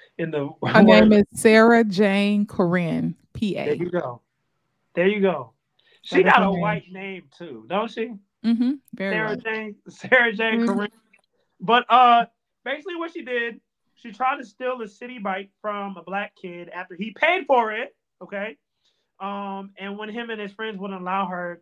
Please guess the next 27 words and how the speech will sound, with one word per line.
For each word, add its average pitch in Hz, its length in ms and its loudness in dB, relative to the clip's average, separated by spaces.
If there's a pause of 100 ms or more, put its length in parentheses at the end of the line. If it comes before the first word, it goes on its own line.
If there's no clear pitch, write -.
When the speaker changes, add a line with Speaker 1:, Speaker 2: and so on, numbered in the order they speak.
Speaker 1:
to - 60 -20
steal 294 380 -4
it, 185 140 -8 (560)
um, 196 440 -4 (180)
she - 140 -18
started 220 300 0
crying. - 280 -8 (300)
Now, 294 160 -2
white 302 180 2
folks, 247 220 -8
we 247 100 -16
know 226 180 -10
that 202 200 -10
they 202 180 -10
steal 196 340 -8
everything. 165 380 -10
I 160 80 -6
mean, 202 140 -4
they 185 80 -4
stole 214 280 -2
this 180 160 -12
country, - 440 -8 (320)
if 180 100 -8
we 196 120 -2
wanna 190 240 0
be 160 180 -10
honest. 185 400 -2